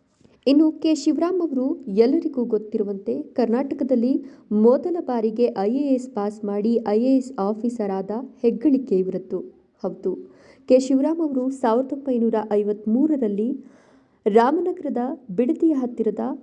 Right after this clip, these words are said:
ಹುರುಗಳಳ್ಳಿಯಲ್ಲಿ ಜನಿಸ್ತಾರೆ. ಇವರ ತಂದೆ ತಾಯಿಗೆ ಇವರು ಒಬ್ಬನೇ ಮಗ. ಇವರ ತಂದೆ ಕೆಂಪಯ್ಯ ಡ್ರಾಮಾ ಮಾಸ್ಟರ್ ಆಗಿದ್ರು. ಪಾಂಡವ ವಿಜಯ, ಕುರುಕ್ಷೇತ್ರ ಆಗಿನ ಕಾಲಕ್ಕೆ ಫೇಮಸ್ ಡ್ರಾಮಾ ಆಗಿದ್ವು. ಇಂತಹ ಐತಿಹಾಸಿಕ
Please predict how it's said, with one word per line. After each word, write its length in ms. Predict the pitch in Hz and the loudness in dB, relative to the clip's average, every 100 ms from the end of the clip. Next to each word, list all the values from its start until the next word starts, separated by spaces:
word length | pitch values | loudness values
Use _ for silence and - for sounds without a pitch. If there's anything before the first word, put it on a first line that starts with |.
| - | -4
ಹುರುಗಳಳ್ಳಿಯಲ್ಲಿ 800 | 277 339 339 302 233 208 208 226 | 0 2 2 2 0 0 -2 -2
ಜನಿಸ್ತಾರೆ. 580 | 226 214 208 - 190 - - _ _ _ _ | -4 -6 -8 -10 -10 -10 -18 _ _ _ _
ಇವರ 120 | 285 277 | 2 4
ತಂದೆ 320 | 277 269 349 | 4 0 0
ತಾಯಿಗೆ 460 | 359 349 330 240 233 | -4 -4 -4 -2 -2
ಇವರು 400 | - 240 214 226 | -2 -2 0 2
ಒಬ್ಬನೇ 500 | 190 196 302 269 208 | 2 2 0 0 0
ಮಗ. 240 | 190 190 185 - _ _ _ 220 | -4 -8 -12 -12 _ _ _ 2
ಇವರ 140 | 240 254 | 4 2
ತಂದೆ 380 | 254 311 359 | 0 -2 -2
ಕೆಂಪಯ್ಯ 540 | 320 247 247 330 320 226 247 277 - 202 | -2 -2 -2 -4 -4 -4 -4 -8 -10 -4
ಡ್ರಾಮಾ 460 | 185 247 311 320 | 0 2 0 -2
ಮಾಸ್ಟರ್ 460 | 233 196 196 - 190 | -2 -2 -6 -6 -4
ಆಗಿದ್ರು. 440 | 180 175 185 - - - _ _ _ - | -6 -8 -8 -10 -12 -20 _ _ _ 2
ಪಾಂಡವ 380 | 262 339 381 370 | 2 2 0 -4
ವಿಜಯ, 300 | 294 269 226 226 | -6 -6 -4 -4
ಕುರುಕ್ಷೇತ್ರ 720 | 240 233 269 - 247 214 220 214 247 - _ - | -2 -2 -2 -4 -4 -2 -2 -4 -4 -10 _ 0
ಆಗಿನ 280 | 220 226 302 | 2 2 0
ಕಾಲಕ್ಕೆ 640 | 277 302 359 - 240 277 | 0 0 0 0 0 0
ಫೇಮಸ್ 640 | - - 302 339 370 277 - | -8 -4 0 2 0 -2 -6
ಡ್ರಾಮಾ 320 | - 202 226 196 | -2 0 0 -2
ಆಗಿದ್ವು. 500 | 175 196 196 180 - - _ 220 233 | -4 -8 -8 -12 -12 -20 _ -4 2
ಇಂತಹ 360 | 262 277 359 349 - | 4 2 0 -2 2
ಐತಿಹಾಸಿಕ 640 | 254 285 330 330 311 269 | 0 0 -2 0 -4 -4